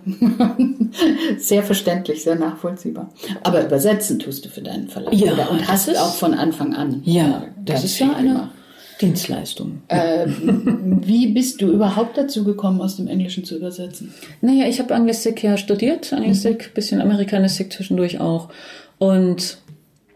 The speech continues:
Speaker 2: hatte auch, äh, viele Übersetzungskurse. Hab, äh, wissenschaftliche, äh, Sachen an der, äh, Uni, also zu Uni-Zeiten auch schon immer übersetzt.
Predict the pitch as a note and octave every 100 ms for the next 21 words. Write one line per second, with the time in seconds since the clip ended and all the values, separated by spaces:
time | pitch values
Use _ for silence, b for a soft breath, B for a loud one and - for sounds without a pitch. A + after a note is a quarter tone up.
0 | _ - D#3+ F3 F3 C#3+ D3+ - C#3+ C#3+
1 | E3 E3 D#3+ E3+ F3 F#3 - A3+ B3+ B3+
2 | C#4 B B B B F3+ E3+ - - D3+
3 | C#3+ C#3 G3+ A#3+ A#3 G#3+ G#3+ G#3 G#3 G3
4 | F#3+ F3+ F3+ F3 E3+ E3+ F3 E3+ D#3+ D#3+
5 | D#3 D3+ - - D3 C#3+ - - - -
6 | - F3+ F#3+ F#3 - D3+ D3 E3+ F3+ E3+
7 | E3+ D#3+ E3 D#3 - E3 D#3+ D#3 D#3 D3+
8 | D3+ -